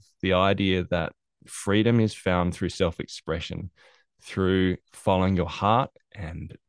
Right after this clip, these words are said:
being authentic to your feelings and emotions, and that the ultimate truth is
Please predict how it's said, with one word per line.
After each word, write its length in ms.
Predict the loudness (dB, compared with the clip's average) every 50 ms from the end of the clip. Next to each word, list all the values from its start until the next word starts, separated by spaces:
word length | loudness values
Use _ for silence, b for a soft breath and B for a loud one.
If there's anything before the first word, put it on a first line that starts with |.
| _
being 180 | -2 0 0 -2
authentic 640 | -2 -6 -8 -10 -6 -2 0 0 0 0 -2 -6 -8 -8
to 120 | -10 -8
your 200 | -6 -6 -8 -8
feelings 720 | -12 -16 -8 -4 0 0 2 2 0 0 0 0 -2 -2 -2
and 140 | -2 -2 -2
emotions, 680 | 0 0 2 0 0 0 -2 -4 -4 -4 -4 -6 -6 -10 b b b b b b b b
and 140 | -4 -4 -4
that 80 | -2 0
the 140 | -2 -2 0 _
ultimate 520 | 4 4 4 4 4 2 2 0 0 0 -4
truth 500 | -6 -4 -2 0 0 0 -2 -4 -10 _ _ _
is 360 | -4 -2 -2 -2 -2 -4 -10